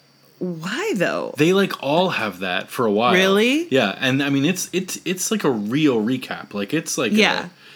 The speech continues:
Speaker 2: it's, like, a, like, a season recap of a show.
Speaker 1: Yeah.
Speaker 2: Like, it gives you the whole thing.
Speaker 1: It's very awkward and weird.
Speaker 2: And it's not a long movie, right? And so it's kind of, uh,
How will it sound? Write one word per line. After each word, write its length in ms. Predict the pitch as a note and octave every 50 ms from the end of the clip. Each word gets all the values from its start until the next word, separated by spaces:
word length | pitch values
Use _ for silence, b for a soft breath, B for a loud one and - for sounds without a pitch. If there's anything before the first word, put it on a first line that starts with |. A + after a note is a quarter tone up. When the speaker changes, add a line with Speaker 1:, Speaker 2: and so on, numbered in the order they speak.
| B B B
Speaker 2:
it's, 200 | B C#3 D3 -
like, 140 | F#3 E3 B2+
a, 300 | A#2+ G#2 G2+ G2 F#2+ F#2 - - _ -
like, 240 | C#3 C3+ B2 A2 A2+
a 160 | A2+ G2 F#2
season 420 | - - - D3 D#3 C#3+ A#2+ G#2+ F#2
recap 460 | F#2+ F#2 F2 E2+ - F#2 F2+ F2+ -
of 120 | G#2 F#2
a 60 | F#2+ F2+
show. 340 | - - A2 F#2+ E2+ E2 G2
Speaker 1:
Yeah. 160 | G#2 - E3 A#2+
Speaker 2:
Like, 100 | - -
it 460 | B2 B2 B2+ B2+ C3 C3 C3 C3 -
gives 240 | - D3 C#3 B2+ B2
you 80 | B2 A2
the 120 | G2+ F2+
whole 240 | - - C3 B2+ G#2+
thing. 300 | - - A#2 G#2 E2 - -
Speaker 1:
It's 200 | G3+ G3+ G3+ -
very 680 | G3 F#3 G#3+ A3 A3+ A3+ A3 G#3 G3+ F#3 E3 - - - _ _ _ _ -
awkward 380 | - E3+ E3 C#3 C#3 F#2+ D#2 - - _ _
and 140 | - E3+ D#3+
weird. 300 | E3 D#3+ - - F#3 -
Speaker 2:
And 100 | - C#3 D3
it's 100 | - -
not 180 | B2+ D3 G#3 G#3
a 40 | D#3
long 460 | A2+ A2 A2+ A#2 A2+ G#2+ G#2 G2+ G2
movie, 420 | G2+ C3 F3+ D#3 A2 F#2 F2+ F#2
right? 320 | F2+ F#2+ G2+ B2 D#3 D3+ -
And 160 | - A2+ -
so 420 | - A#2+ A2 G#2+ G#2 G2+ G2 G2+ - b b b b b b b b b b - B2
it's 200 | A2+ - - -
kind 260 | - - C3 C3+ C#3
of, 160 | C3+ A#2 G#2+ A2
uh, 380 | G#2 G2+ F#2+ F#2+ F#2+ G2 -